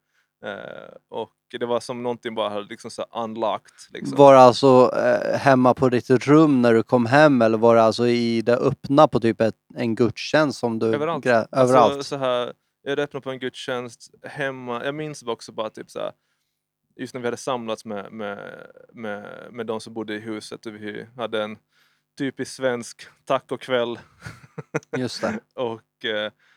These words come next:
Speaker 1: sen så bara bad vi, välsignade det här året och tackade Gud för maten. Alltså bara en trettio sekunders bön. Och jag minns bara hur, liksom, tårar bara så strömmar ner för mina kinder. Hur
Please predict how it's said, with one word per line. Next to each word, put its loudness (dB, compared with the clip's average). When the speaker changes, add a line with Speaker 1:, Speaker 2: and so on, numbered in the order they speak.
Speaker 1:
sen -4
så -6
bara -4
bad 0
vi, -4
välsignade -8
det -10
här 0
året -6
och -16
tackade -10
Gud -8
för -14
maten. -8
Alltså -8
bara 0
en -6
trettio -6
sekunders -12
bön. -8
Och -6
jag -4
minns -10
bara -6
hur, -10
liksom, -16
tårar -6
bara -10
så -18
strömmar -10
ner -8
för -20
mina -12
kinder. -12
Hur -12